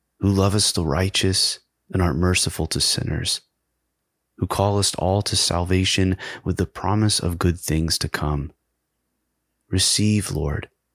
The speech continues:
the prayers we now offer, and direct our lives in the way of thy commandments. Sanctify our souls, cleanse our bodies, correct our thoughts, purify our minds, and deliver us from all affliction,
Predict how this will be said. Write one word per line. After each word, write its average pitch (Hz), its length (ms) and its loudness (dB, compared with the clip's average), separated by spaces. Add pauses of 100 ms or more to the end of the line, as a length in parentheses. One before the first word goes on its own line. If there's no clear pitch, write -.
(300)
the 95 80 -2
prayers 101 540 0
we 90 120 4
now 80 280 2
offer, - 480 -4 (720)
and 90 180 0
direct 92 360 2
our 95 140 0
lives 85 480 0
in 80 120 0
the 82 100 0
way 82 380 0
of 82 160 -4
thy 78 180 0
commandments. 82 760 -2 (1160)
Sanctify 98 600 0
our 85 120 0
souls, 80 680 -2 (960)
cleanse 107 380 2
our 87 100 4
bodies, 78 680 -2 (800)
correct - 480 2
our 95 140 -2
thoughts, - 680 -4 (1000)
purify 110 600 2
our 87 160 2
minds, 92 540 4
and 80 140 -2
deliver 85 460 2
us 82 200 0
from 78 240 -2
all 82 240 -2
affliction, 80 680 -4